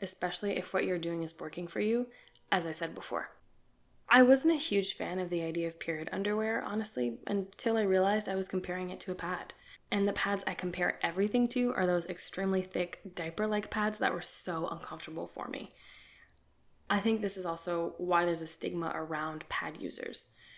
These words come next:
For some reason, people think that they're dirty, and the people who use pads sit in their period blood. But the point of a pad is to absorb,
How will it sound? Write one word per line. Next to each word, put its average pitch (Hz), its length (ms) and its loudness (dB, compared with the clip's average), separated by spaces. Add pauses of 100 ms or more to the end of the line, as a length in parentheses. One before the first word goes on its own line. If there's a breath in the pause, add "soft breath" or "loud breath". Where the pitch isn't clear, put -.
(260 loud breath)
For 269 100 6
some 294 220 6
reason, 254 300 8
people 285 320 2
think 277 220 2
that 254 140 -4
they're 202 140 -2
dirty, 170 540 0
and 180 500 0
the 196 80 -6
people 202 280 2
who 190 100 6
use 226 260 4
pads 165 400 -4
sit - 220 -4
in 190 80 0
their 180 100 2
period 240 420 -2
blood. - 280 -8 (520 soft breath)
But 190 140 0
the 262 80 4
point 294 220 -2
of 277 80 2
a 240 40 0
pad 208 380 2
is 196 140 -2
to 196 160 -2
absorb, 175 480 0